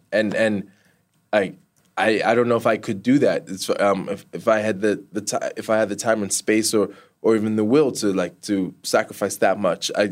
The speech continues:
I, you know, I do as much as I can every single time, and then hopefully that will lead to the,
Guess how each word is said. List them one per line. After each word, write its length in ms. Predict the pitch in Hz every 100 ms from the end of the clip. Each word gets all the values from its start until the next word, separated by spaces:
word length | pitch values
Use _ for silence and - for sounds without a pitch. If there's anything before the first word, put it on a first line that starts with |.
| -
I, 60 | 98 -
you 120 | 90
know, 80 | 92
I 100 | 92
do 220 | 107 123
as 120 | 117 113
much 140 | 127
as 140 | -
I 80 | 113
can 260 | 104 117 98
every 200 | 110 107
single 260 | - 101
time, 400 | 92 120 110 87 - _ _ _ -
and 180 | 101
then 120 | 98 98
hopefully 340 | 113 107 107
that 260 | 98 98 -
will 260 | 76 98 98
lead 300 | 113 107 -
to 80 |
the, 240 | 101 90